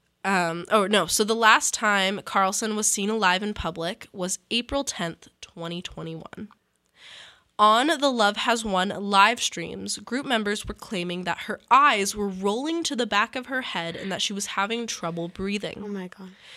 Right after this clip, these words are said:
Speaker 1: Police officers were sent to the group's residence several times, but members always claimed Carlson was not present.
Speaker 2: Oh my
Speaker 1: So
Speaker 2: gosh.
Speaker 1: the police would get there, they'd get to the door, and the members would be like, "Oh, no,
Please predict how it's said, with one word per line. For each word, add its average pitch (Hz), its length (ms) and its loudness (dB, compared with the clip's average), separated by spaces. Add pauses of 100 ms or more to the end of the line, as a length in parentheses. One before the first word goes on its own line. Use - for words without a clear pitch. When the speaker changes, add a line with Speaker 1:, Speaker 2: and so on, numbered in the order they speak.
(200)
Speaker 1:
Police 262 320 2
officers 208 440 0
were 196 100 -6
sent 202 280 -2
to 226 40 -8
the 233 100 -2
group's 214 320 -4
residence 180 460 -2
several 208 320 2
times, 170 500 -6 (220)
but 214 140 0
members 226 380 2
always 208 380 0
claimed 175 440 -8
Carlson 170 440 -4
was 175 160 -8
not 165 220 -8
present. - 500 -16 (600)
Speaker 2:
Oh 226 80 -10
my 208 120 0
Speaker 1:
So 196 140 2
Speaker 2:
gosh. 185 140 0
Speaker 1:
the 180 40 -8
police 208 280 -6
would 262 120 -8
get 202 160 -4
there, 175 240 -6
they'd 180 180 -10
get 170 120 -10
to 220 100 -10
the 208 120 -6
door, 165 260 -8
and 170 140 -12
the 185 40 -6
members 180 300 -6
would 196 80 -8
be 214 100 -2
like, 214 220 -4
"Oh, 320 320 6
no, 254 140 6